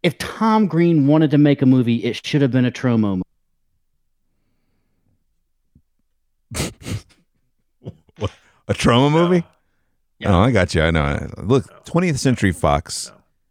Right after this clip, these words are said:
Speaker 2: gave us eighty-seven minutes of Freddy Got Fingered.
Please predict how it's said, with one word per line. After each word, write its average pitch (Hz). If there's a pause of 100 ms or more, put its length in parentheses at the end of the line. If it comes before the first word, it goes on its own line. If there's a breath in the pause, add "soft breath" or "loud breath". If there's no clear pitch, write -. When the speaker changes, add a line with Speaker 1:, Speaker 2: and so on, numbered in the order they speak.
(640)
Speaker 2:
gave 87
us - (280)
eighty-seven 92
minutes - (1500)
of 85
Freddy 85
Got 85
Fingered. -